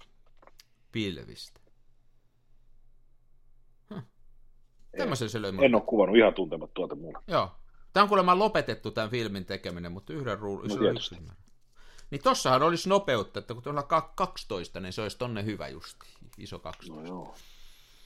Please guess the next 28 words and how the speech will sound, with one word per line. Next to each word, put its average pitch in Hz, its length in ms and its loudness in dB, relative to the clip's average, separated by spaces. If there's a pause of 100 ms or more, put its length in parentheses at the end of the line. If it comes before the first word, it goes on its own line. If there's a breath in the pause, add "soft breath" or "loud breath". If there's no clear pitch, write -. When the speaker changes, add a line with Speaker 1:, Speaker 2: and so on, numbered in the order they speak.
(920 loud breath)
Speaker 2:
Nehän 131 180 8
on 131 80 6
vissiin 127 260 4
ihan 127 120 6
hyvin 113 200 6
ne 92 60 -2
Adoxin 95 400 0
filmit. 87 340 -2
Mulla 113 180 4
on 117 100 8
Adoxin 104 380 0
sitä 92 220 -12
tota, - 240 -4
yksi 104 260 -4
rulla 87 360 -2 (880)
muistaakseni 90 760 -10
niillä 98 200 -2
on 90 60 -6
se - 180 -4 (140)
<clears throat> 113 220 4
iso 113 200 2
sata, - 580 2
semmoinen, 90 400 -6
missä 82 200 -12
on 90 160 -8
erittäin 95 540 -2
paljon 78 380 -4
hopeaa. - 580 -4